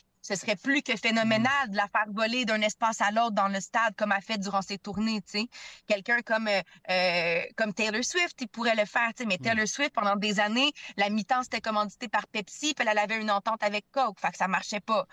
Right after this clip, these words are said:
Speaker 2: Mm.
Speaker 1: À partir du moment où c'est Roc Nation qui arrive, je pense qu'on a voulu mettre des bases extrêmement fortes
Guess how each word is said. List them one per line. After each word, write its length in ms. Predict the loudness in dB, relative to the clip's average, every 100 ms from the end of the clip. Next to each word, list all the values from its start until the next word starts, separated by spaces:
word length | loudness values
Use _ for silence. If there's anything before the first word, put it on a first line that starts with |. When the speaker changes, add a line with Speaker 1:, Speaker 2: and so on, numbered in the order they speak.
| -14
Speaker 2:
Mm. 200 | -12 -4
Speaker 1:
À 100 | -4
partir 340 | -2 -4 -2 -4
du 100 | -2
moment 220 | 0 2 2
où 20 |
c'est 140 | 0
Roc 240 | 0 0 0
Nation 400 | 0 0 0 0
qui 100 | -2
arrive, 360 | 0 -2 -4
je 440 | -8 -20 -20 -2 0
pense 100 | 2
qu'on 160 | 2
a 60 | 2
voulu 240 | 2 2
mettre 200 | 2 2
des 180 | 0 0
bases 400 | 2 2 2 2
extrêmement 540 | -4 -8 -4 -2 0 -2
fortes 480 | -2 0 2 2